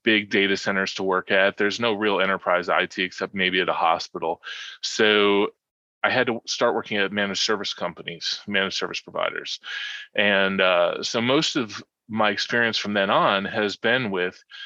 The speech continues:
small and medium-sized enterprises. They may be manufacturing companies, trucking and logistics companies, but ultimately most of the user range is, like, two hundred, three hundred users. And so it's not, like, a thirty thousand user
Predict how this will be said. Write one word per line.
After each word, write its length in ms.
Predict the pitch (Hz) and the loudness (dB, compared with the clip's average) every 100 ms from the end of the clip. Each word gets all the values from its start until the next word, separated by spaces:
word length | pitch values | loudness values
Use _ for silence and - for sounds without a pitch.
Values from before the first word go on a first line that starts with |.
| - | -14
small 340 | - 127 123 110 | -6 2 4 4
and 100 | 104 | 2
medium-sized 560 | 101 95 - 92 92 | 0 -2 0 0 0
enterprises. 640 | 98 87 90 85 80 87 82 | 0 -2 0 -2 -2 -8 -4
They 140 | 107 | -2
may 160 | 104 98 | 0 0
be 120 | 95 | 0
manufacturing 800 | 95 90 90 - 135 131 135 131 | 0 -2 -2 2 2 2 -2 -2
companies, 640 | 131 120 120 117 110 - | -2 -2 -2 -2 -2 -4
trucking 320 | - 101 - | -2 -2 -2
and 100 | 92 | -2
logistics 500 | 90 95 120 120 - | 0 0 0 -2 -4
companies, 520 | - 107 110 104 98 - | -4 -4 -2 -2 -2 0
but 200 | 92 - - - - - | -2 -2 -8 -12 -12 -2
ultimately 460 | - 185 143 104 107 | 0 2 0 0 2
most 220 | 131 143 | 2 0
of 60 | 131 | -2
the 60 | |
user 720 | 107 107 117 104 98 95 92 - | -2 0 -2 0 0 0 -2 -6
range 460 | 95 95 92 87 90 | -4 -2 -2 -4 -6
is, 100 | 90 | -4
like, 180 | 90 - | -6 -6
two 220 | - 107 | -6 -2
hundred, 320 | 104 104 95 | 0 0 -2
three 200 | - 101 | -4 -4
hundred 260 | 95 92 87 | -4 -4 -4
users. 760 | 90 85 85 - - - - 113 | -6 -6 -6 -8 -10 -10 -10 -8
And 160 | 104 | -10
so 160 | - 101 | -4 -4
it's 180 | - 110 | -4 0
not, 280 | 107 101 | 2 2
like, 140 | 95 92 | 0 -4
a 60 | |
thirty 300 | - 98 95 | -4 -4 -4
thousand 460 | 92 85 82 90 90 | 0 2 2 -2 -6
user 300 | 87 78 | -6 -8